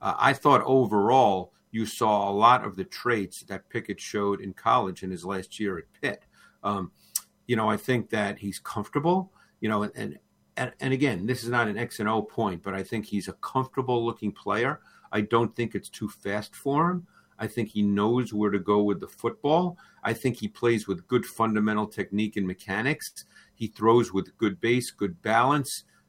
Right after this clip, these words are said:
Um, he's not a strong-armed gun thrower by any means,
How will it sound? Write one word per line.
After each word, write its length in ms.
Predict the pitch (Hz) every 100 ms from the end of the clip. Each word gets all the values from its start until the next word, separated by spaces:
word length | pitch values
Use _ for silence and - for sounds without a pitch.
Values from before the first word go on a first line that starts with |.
| _
Um, 340 | 113 107 95 - - -
he's 180 | 127 113
not 220 | 143 170
a 60 | 139
strong-armed 920 | - - 131 139 131 120 120 113 95
gun 260 | 113 113
thrower 460 | 110 - 110 117 123
by 200 | 98 90 -
any 240 | 117 135
means, 460 | 156 170 196 185